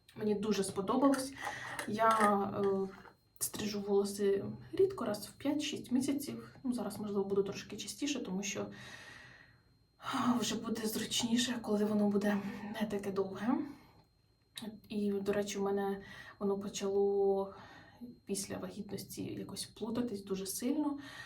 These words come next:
сильно випадати, тобто більше, чим було до, це сто процентів, е, випадає сильніше. І тому от я зараз підстригла, чесно, вона так класно лягає.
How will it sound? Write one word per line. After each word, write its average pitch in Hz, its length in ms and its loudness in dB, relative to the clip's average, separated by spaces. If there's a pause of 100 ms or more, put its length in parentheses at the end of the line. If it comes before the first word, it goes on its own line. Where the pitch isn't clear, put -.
(240)
сильно 185 760 2
випадати, 185 680 -2 (180)
тобто - 240 -8
більше, 202 340 -4
чим 190 220 -4
було 185 260 -4
до, 175 300 -6 (160)
це - 140 -8
сто - 220 -8
процентів, 269 680 -2 (720)
е, 226 160 -2
випадає 226 420 0
сильніше. 220 800 -2 (120)
І 254 420 0 (640)
тому 202 280 -4
от 220 160 -6
я 196 80 0
зараз 196 260 -6
підстригла, - 560 -4
чесно, 240 360 -4
вона 196 220 -2 (200)
так 208 260 -4
класно 196 520 -2 (540)
лягає. 202 680 4